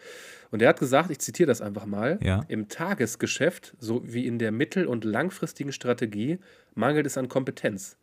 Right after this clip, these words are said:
Speaker 1: Sonst würde der Verein nicht immer einmal links und einmal rechts abbiegen.“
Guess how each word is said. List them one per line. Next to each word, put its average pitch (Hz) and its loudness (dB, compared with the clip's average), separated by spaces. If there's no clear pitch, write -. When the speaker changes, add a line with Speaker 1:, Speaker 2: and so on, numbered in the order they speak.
Speaker 1:
Sonst - -2
würde 139 2
der 131 2
Verein 131 -2
nicht 123 -4
immer 120 -2
einmal 101 -4
links 175 0
und 107 -8
einmal 120 -2
rechts 131 -2
abbiegen.“ 95 -8